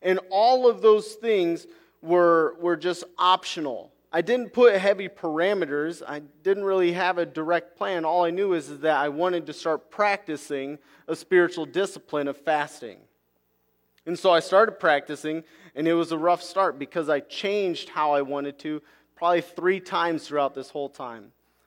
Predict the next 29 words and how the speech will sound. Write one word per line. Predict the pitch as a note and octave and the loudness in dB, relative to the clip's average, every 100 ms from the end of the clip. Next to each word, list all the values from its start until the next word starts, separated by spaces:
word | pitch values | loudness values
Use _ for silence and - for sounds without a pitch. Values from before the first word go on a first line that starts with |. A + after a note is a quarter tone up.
| _ _ | _ _
The | C#3+ | -2
method | D#3+ G#3 E3+ E3 - | 4 4 4 -4 -4
changed | - F3 F3 F3 C#3+ | -4 -2 -2 -4 -2
during | E3+ E3+ | 0 0
that | D#3+ C#3+ | -2 -4
time | - D#3+ D#3 | -2 -4 -4
too, | - E3 | -4 -4
so | F3 D3+ | -4 -2
rather | D3 E3 E3 | 2 4 2
than | C#3+ D3 C#3+ C#3+ D3 - _ _ _ | -2 -2 -2 -4 -10 -14 _ _ _
fasting | D#3+ D#3 D#3 - D3+ D3 | 0 0 -2 -6 -6 -6
from | C#3 C#3+ C#3+ | -8 -8 -4
when | D3+ | -2
I | C#3+ | -2
woke | C#3 C#3 D3 | -2 -4 -2
up | D#3 D#3 | -2 -2
to | D3+ | -8
when | C#3 C#3+ | -4 -4
I | |
went | C#3 C#3 C3+ | -4 -6 -8
to | |
bed, | C3 D#3+ D#3 | -2 2 2
I | C#3 C3+ - | 2 -4 -12
decided | C#3+ C#3 D3+ D3 C#3 | -14 -6 -4 -4 -6
to | |
make | C3+ D3+ D3 | -8 -8 -8
it | D3 _ | -12 _
twenty-four | - F3+ F3 F3 D#3 C3+ | -6 -4 -4 -2 -2 0
hours. | B2 G2+ A2 - - | -2 -6 -10 -20 -20